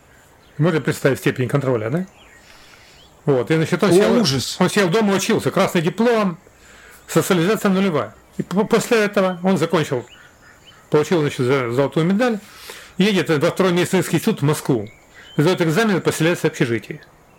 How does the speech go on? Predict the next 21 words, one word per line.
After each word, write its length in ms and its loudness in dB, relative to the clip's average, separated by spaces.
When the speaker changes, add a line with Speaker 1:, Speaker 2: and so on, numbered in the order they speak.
Speaker 2:
Ну, 60 -20
Speaker 1:
Понимаете, 300 0
Speaker 2:
это 100 2
Speaker 1:
да? 60 -2
Speaker 2:
был 160 2
для 120 -2
него 140 2
адский 300 -2
Speaker 1:
И 40 2
Speaker 2:
шок, 140 0
Speaker 1:
через 120 -2
Speaker 2:
я 60 0
Speaker 1:
три 80 2
Speaker 2:
думаю. 200 2
Speaker 1:
месяца 260 0
у 80 2
него 160 2
начинает 300 0
ехать 220 0
крыша 300 -2
просто. 280 -10